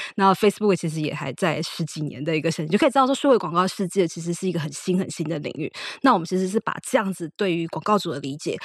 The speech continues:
把它再通过对于程序化广告的一些技术理解之后，去协助这些自媒体，因为他没有能力去养一群I T，没有人去养一群技术人员、数据人员，甚至是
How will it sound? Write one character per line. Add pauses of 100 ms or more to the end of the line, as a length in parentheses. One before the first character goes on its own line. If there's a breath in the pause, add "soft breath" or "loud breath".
(300 loud breath)
把
它
再
通
过
对
于
程
序
化
广
告
的
一
些
技
术
理
解
之
后，
去
协
助
这
些
自
媒
体，
因
为
他
没
有
能
力
去
养
一
群 (320 loud breath)
I
T， (380 loud breath)
没
有
人
去
养
一
群
技
术
人
员、
数
据
人
员，
甚
至
是